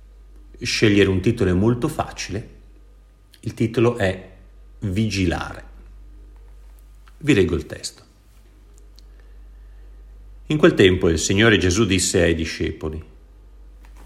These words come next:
"Siate pronti, con le vesti strette ai fianchi e le lampade accese. Siete simili a quelli che aspettano il loro padrone quando torna dalle nozze,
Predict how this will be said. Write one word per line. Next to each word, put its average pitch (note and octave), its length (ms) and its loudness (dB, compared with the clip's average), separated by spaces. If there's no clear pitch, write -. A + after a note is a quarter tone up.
"Siate C3+ 340 -2
pronti, D#2+ 680 -6
con G2+ 140 0
le G#2 80 4
vesti A#2 380 2
strette A#2+ 420 -2
ai F#2+ 120 0
fianchi D#2 800 -8
e - 120 -6
le G2 100 0
lampade G#2 440 2
accese. D#2 760 -6
Siete - 340 -2
simili F#2+ 440 2
a A2 100 6
quelli D#3 320 2
che B2+ 80 -2
aspettano B2+ 520 0
il G#2 40 4
loro B2+ 240 6
padrone F#2+ 560 4
quando A2+ 320 2
torna C#3+ 400 2
dalle G2 240 0
nozze, D#2+ 640 -6